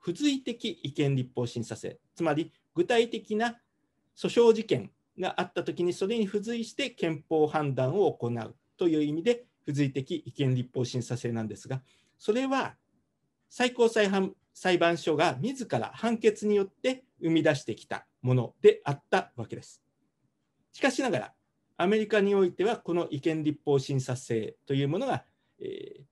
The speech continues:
まあ、確立しておりまして、例えば大統領がいろんなことをやろうとするとしても、それが憲法に反するかどうかということについて判断をしてきました。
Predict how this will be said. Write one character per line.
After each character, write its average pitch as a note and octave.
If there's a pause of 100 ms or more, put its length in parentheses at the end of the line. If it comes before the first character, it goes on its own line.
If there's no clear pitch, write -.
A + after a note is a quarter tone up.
(160)
ま C#3+
あ、 -
確 C4
立 A#3+
し -
て - (140)
お D3+
り D3
ま C#3
し -
て、 C#3+ (800)
例 C#4
え -
ば - (260)
大 G#3+
統 G#3+
領 C#3+
が A3+
い D3
ろ A#3+
ん C4
な B3
こ B3+
と A#3
を D3
や A#2+
ろ B2
う A#2
と A2+
す -
る - (1120)
と F3
し -
て F#3+
も、 C4 (140)
そ -
れ A#3+
が A3+
憲 D4+
法 D#3+
に B2+
反 B3
す B3+
る B3
か C#3
ど B2
う -
か G2 (120)
と D#3
い D3+
う D3+
こ D3+
と F#3+
に G3
つ -
い C#3+
て G#3+
判 E3+
断 C3+
を A3+
し -
て C3+
き -
ま A2
し -
た。 -